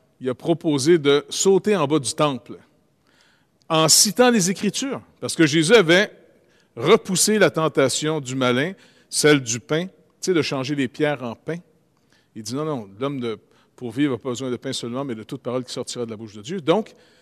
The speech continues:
le malin vient l'attaquer en prenant la parole de Dieu. Il dit, « Non, jette-toi en bas du temple. » Il est dit dans la parole qu'il va envoyer des anges pour te garder. Ils vont même te porter de peur que ton pied ne heurte une pierre.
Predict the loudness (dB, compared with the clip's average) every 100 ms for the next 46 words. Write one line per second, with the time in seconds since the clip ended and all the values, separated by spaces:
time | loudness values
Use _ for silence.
0 | _ _ 4 6 8 8 6 4 0 0
1 | 0 0 0 2 -2 0 -2 -2 -4 -4
2 | -4 -2 -2 -2 -6 _ _ _ 0 2
3 | 4 2 0 -2 -6 -12 -12 -10 -8 -4
4 | -2 0 0 0 0 -2 -2 -6 -8 -18
5 | _ _ _ _ _ _ _ _ _ _
6 | _ _ _ _ _ -8 0 2 2 0
7 | 0 0 0 0 0 0 -4 -6 -4 -2
8 | -2 0 -2 -2 -4 -4 -10 -10 -10 -6
9 | -2 0 0 0 -2 -2 -4 -4 -4 -4
10 | -6 -2 0 0 -2 -6 -4 -2 -4 -6
11 | -8 -10 -8 -10 -8 -8 -8 -8 -12 -18
12 | -16 -18